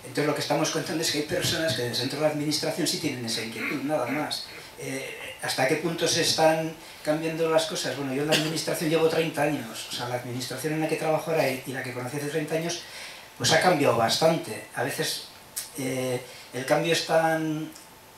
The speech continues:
el, el, el cambio está tan metabolizado que no nos damos ni cuenta de que, de que ha cambiado, pero las, las,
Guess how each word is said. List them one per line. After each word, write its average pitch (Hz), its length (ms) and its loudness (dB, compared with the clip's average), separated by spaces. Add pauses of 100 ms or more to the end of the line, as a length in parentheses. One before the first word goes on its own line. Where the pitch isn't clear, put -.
(220)
el, 131 160 -8 (160)
el, 131 120 -8 (120)
el 135 120 -8
cambio 160 200 -2
está 147 160 -2
tan 147 160 2
metabolizado 135 580 0
que 165 100 0
no 165 120 -2
nos 170 160 2
damos 180 240 2
ni 147 80 2
cuenta 170 440 4
de 135 100 -4
que, 135 300 -6
de 131 120 -10
que 131 120 -8
ha 127 60 -4
cambiado, 143 480 -2
pero 123 320 -2
las, - 300 -6
las, 123 480 -8